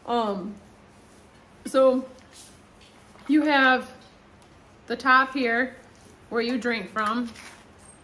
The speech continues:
So as you can see, that's where you drink from. Once again, this is all just really nice, like, hard rubber plastic. So it's just,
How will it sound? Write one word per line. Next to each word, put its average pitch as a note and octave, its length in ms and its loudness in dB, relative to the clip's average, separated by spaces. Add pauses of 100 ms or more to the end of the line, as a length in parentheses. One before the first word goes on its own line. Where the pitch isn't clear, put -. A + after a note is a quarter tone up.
(2750)
So - 60 -6
as G3+ 160 -8
you A3+ 60 -10
can A3 140 -10
see, G3+ 160 -10
that's G#3 160 -8
where G#3 120 -8
you G3 100 -8
drink G3 400 -10
from. F3+ 320 -10 (2750)
Once B3+ 180 -2
again, C4+ 180 -2
this B3 160 -4
is E4+ 120 -6 (100)
all A#3 300 2
just D4+ 240 -2
really B3 320 -2
nice, B3+ 260 -2
like, D4+ 140 -4 (240)
hard B3 680 2
rubber A3 420 -2
plastic. F#3+ 640 -6
So G#3+ 200 -6
it's G#3 180 -8
just, C4+ 240 -6